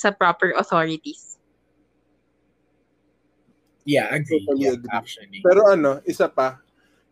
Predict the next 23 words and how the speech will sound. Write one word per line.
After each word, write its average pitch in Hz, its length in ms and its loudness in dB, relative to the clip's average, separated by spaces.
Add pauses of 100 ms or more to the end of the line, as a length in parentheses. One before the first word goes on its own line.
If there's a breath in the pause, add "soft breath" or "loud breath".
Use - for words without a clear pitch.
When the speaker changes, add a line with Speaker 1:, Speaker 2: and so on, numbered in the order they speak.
(160)
Speaker 3:
ah, 156 800 -2
yun 196 240 2
yung 202 80 2
maganda 190 400 2
sa, 175 320 0
ano, 131 240 -6
sa 156 160 -8
social 151 400 -2
media 131 420 -4
ngayon. 117 380 -8
Lalo 151 320 0
na 147 160 -2
kung 143 240 -4
yung, 143 260 -4 (960)
ah, 131 800 2
nang 147 400 0
victimize 139 800 0
sa'yo, 117 400 2 (400)
nang 139 160 -6
biktima 139 440 -4
sa'yo 127 280 0
is - 440 -2
sikat. - 440 -2